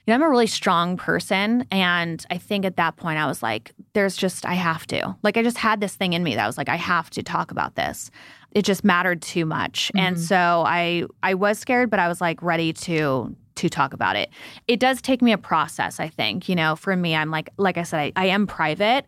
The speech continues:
Speaker 2: Yeah.
Speaker 1: And there's things about my life that people, you know, will not ever know.
Speaker 2: Mm-hmm.
Speaker 1: But it takes me, you know, some time to where I'm like, "Okay, now I can speak about this moment." Like, I'll never speak about it on Instagram as I'm going through it.
Speaker 2: Yeah,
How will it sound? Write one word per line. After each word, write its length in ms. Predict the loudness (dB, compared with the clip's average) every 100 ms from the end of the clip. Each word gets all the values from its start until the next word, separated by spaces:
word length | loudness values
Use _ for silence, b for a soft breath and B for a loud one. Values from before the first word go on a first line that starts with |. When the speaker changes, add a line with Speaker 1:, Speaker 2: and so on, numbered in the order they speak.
| -2
Speaker 2:
Yeah. 220 | -2 0
Speaker 1:
And 160 | 0 2
there's 160 | 0
things 320 | 0 0 0 2
about 180 | 2
my 140 | 2 0
life 280 | 0 -2 -4
that 180 | -4
people, 500 | -4 -4 0 0 2 2
you 100 | 2
know, 280 | 4 0 -2
will 240 | 2 2 4
not 240 | 2 0
ever 280 | -2 -2 -2
know. 400 | -2 0 2 2
Speaker 2:
Mm-hmm. 240 | 0 -2 -6 -4
Speaker 1:
But 380 | 0 2 2 0 -4 _ _ _ -2
it 240 | -2 -2
takes 380 | -4 0 0 2
me, 280 | 2 4 2
you 60 | 2
know, 200 | 0 0
some 260 | 0 0 -2
time 480 | 0 0 2 2 0
to 140 | 0
where 120 | 0
I'm 140 | 0 0
like, 220 | -2 0
"Okay, 560 | -2 -2 0 0 0 -4
now 320 | -4 0 0
I 160 | 0 -2
can 560 | -4 -4 -2 -4 -10 -14
speak 320 | -18 -4 -2 0
about 260 | -2 -2
this 220 | -4 -6
moment." 400 | -4 -4 -4 -2
Like, 160 | -2 2
I'll 80 | 2
never 320 | 2 2 0
speak 260 | -2 -2 0
about 240 | 0 0
it 40 |
on 100 | 0
Instagram 440 | -4 -6 -6 -4 -2
as 160 | -2 -4
I'm 120 | -4
going 280 | -4 -4 -4
through 220 | -4 -2
it. 120 | -2 0
Speaker 2:
Yeah, 180 | 0